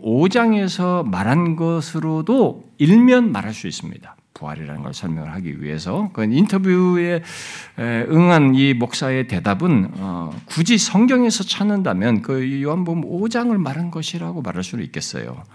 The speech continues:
요한복음 오 장에서 예수님께서 이런 말씀을 하셨잖아요. "죽은 자들이 하나님의 아들의 음성을 들을 때가 오나니 곧 이때라. 듣는 자는 살아나리라." 그랬어요.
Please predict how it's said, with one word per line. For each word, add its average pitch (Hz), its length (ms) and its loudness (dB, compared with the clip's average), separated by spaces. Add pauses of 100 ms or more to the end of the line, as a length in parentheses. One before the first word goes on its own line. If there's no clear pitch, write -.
(240)
요한복음 107 360 0
오 104 80 0
장에서 107 360 0
예수님께서 101 440 -4
이런 104 160 -2
말씀을 92 320 -4
하셨잖아요. 123 600 -4 (520)
"죽은 135 340 2
자들이 123 720 2 (120)
하나님의 202 580 0
아들의 160 520 -2
음성을 226 720 4
들을 190 400 -4
때가 165 540 -4
오나니 147 760 0
곧 - 280 -6 (200)
이때라. - 600 -8 (1080)
듣는 190 320 6
자는 175 320 0
살아나리라." 123 720 -4
그랬어요. - 320 -16